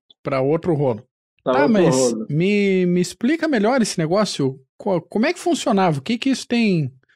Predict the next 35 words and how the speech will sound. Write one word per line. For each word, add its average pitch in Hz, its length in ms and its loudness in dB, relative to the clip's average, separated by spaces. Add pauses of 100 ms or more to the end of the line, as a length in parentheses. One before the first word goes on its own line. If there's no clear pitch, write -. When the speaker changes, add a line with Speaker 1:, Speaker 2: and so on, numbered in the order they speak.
(400)
Speaker 1:
de 147 160 -2
mecânica? 180 800 0 (360)
Mecânica 156 440 2
Speaker 2:
O - 20 2
quê? 196 60 0
Speaker 1:
econômica, 165 840 2 (100)
o 127 120 -4
plano. 120 420 -2 (340)
Speaker 2:
É 147 120 -2
que 165 80 -2
eu 190 80 2
tô 196 200 0
vendo 202 300 0
aqui 190 220 -2
a 170 80 0
pauta 190 580 -2 (180)
e 160 200 4
eu - 100 6
te-, - 80 -8
Speaker 1:
<laughs> - 540 0
Speaker 2:
tenho - 200 0
que - 60 -10
ver 160 120 0
a 175 80 0
pauta, 170 560 -2
tenho 147 200 -4
que 151 80 -14
sempre 165 300 -2
ver 175 100 2
a 170 80 0
pauta 156 500 -2
aqui. 147 100 -4
Speaker 1:
Sim, 233 380 2
claro, 160 380 0
claro. 139 160 -4